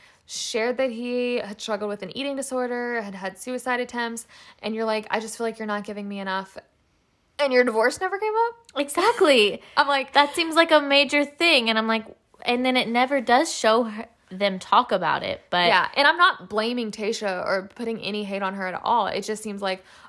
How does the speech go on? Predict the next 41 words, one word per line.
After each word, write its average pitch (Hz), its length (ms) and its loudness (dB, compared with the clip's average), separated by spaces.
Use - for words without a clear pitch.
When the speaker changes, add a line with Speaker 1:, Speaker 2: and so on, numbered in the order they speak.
Speaker 1:
okay, 233 260 0
it - 140 -6
seems 302 180 -10
like 320 260 -6
something 302 400 -8
was 247 160 -6
just 196 240 -10
off 233 280 0
with 190 140 -8
their 202 100 -2
Speaker 2:
Something 214 260 0
Speaker 1:
connection 226 160 0
Speaker 2:
was 202 80 2
Speaker 1:
then, 156 100 4
Speaker 2:
off. - 440 -6
Speaker 1:
you 214 180 -4
know? 208 260 0
Speaker 2:
Something 226 240 -4
was 208 120 -2
off. - 440 -8
Speaker 1:
Like, 185 420 -4
it, - 300 -12
I 190 100 -2
don't 196 140 -4
know. 180 240 -2
It 196 80 -6
just 202 280 -8
seems 202 200 -8
like 190 140 -8
maybe 185 280 -8
they 180 120 -6
were 175 120 -6
always 180 300 -6
on, 165 640 -12
slightly - 500 -6
on 95 280 -10
two - 160 -16
different - 300 -12
pages. - 480 -14
Speaker 2:
Yeah. 160 440 -6
So 180 500 0